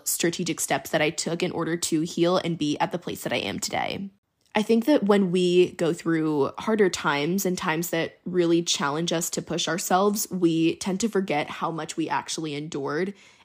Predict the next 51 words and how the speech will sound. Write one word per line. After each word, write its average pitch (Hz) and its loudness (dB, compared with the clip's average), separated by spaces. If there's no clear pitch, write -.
And 190 0
of 196 -2
course, 269 -2
you 180 -2
remember 160 -4
that, 175 2
that - -2
stays 160 -6
with 139 -6
you 143 -2
of 143 -6
like, 120 -8
"Yeah, 269 0
I 180 0
remember 170 -2
going 131 -6
through 151 -6
that 117 -4
time." 135 -8
But 147 -4
I 196 -2
think 202 4
it 226 2
does 175 -4
take 175 -2
a 165 -4
second 160 -6
to, 151 -4
let's 175 -2
stop - 0
and 156 -6
let's 170 -4
actually 170 0
look 160 -4
back 165 0
and, 151 -6
like, 147 -8
you 170 -4
know, 160 -4
you, 165 -4
I 196 2
respect 220 0
myself 170 -4
a - 0
little 160 -2
bit 135 -2
more 165 -2
now 127 -4
because 170 -4
I'm 160 -6
like, 156 -6